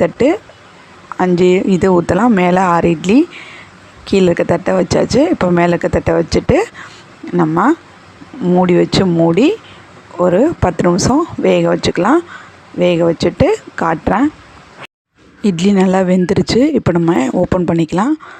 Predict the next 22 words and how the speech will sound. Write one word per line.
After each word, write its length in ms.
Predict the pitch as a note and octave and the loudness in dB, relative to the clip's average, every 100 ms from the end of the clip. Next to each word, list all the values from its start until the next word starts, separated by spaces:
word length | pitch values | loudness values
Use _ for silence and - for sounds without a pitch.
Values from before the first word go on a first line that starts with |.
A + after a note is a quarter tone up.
| - _ - | -20 _ -6
ஓப்பன் 240 | E3 G3+ E3 | -4 -2 0
பண்ணா 260 | E3+ F#3 D4+ D#4+ - | 0 2 0 0 -6
நம்ம 380 | F3 E3 D#3+ F#3+ C4+ - - - _ _ _ _ - | -2 -2 -2 -4 -6 -10 -20 -20 _ _ _ _ -4
வெள்ளைச்சோள 460 | F#3 F3+ - F3 F3 G3 | 0 0 0 -2 0 -2
இட்லி 280 | E3 D#3 G3+ C#4+ G3+ | -6 -2 0 0 0
ரெடி. 300 | E3 D#3 G#3 D4+ - _ _ _ _ _ _ _ _ - | -2 0 0 0 -4 _ _ _ _ _ _ _ _ -10
எப்படி 180 | F3+ F3+ | -4 -2
இருக்குன்னு 300 | E3 - E3+ F3 | -2 -6 -4 -4
பாருங்க. 280 | D#3+ D#3+ A3+ C#4 - E3+ | -6 -4 -4 -6 -8 -6
நல்லா 220 | E3+ F3+ F3 | -4 -4 -4
வெந்து 280 | E3+ D#3+ G3+ | -6 -4 -2
ரெடியாகி 380 | F3+ F3 F#3 E3+ E3 | -2 -2 -2 -2 -4
வந்துருச்சு. 480 | E3+ - F3+ C#4 F#4 - - - - - | -6 -8 -4 -2 -2 -6 -20 -20 -20 -6
வெள்ளைச்சோள 400 | F3 E3 F3 F3 F3+ | -4 -2 -2 -2 -4
இட்லி 240 | F3 G3 G#3 | -4 0 0
ரெடி. 200 | F3+ G3+ C4+ | 0 -2 -6
இப்போ 160 | - F#3+ F3+ | -2 -2 0
இதை 100 | F3 | 0
வேற 160 | F3+ F#3+ - | -2 -2 -2
பிளேட்ல 340 | F#3 F#3 G3 C4+ | -2 -2 -2 -2
நம்ம 180 | G3 G#3 F3 | -2 -4 -4
தட்டிக்கலாம். 540 | - - F#3 G3 D4 | -6 -6 -4 -2 -2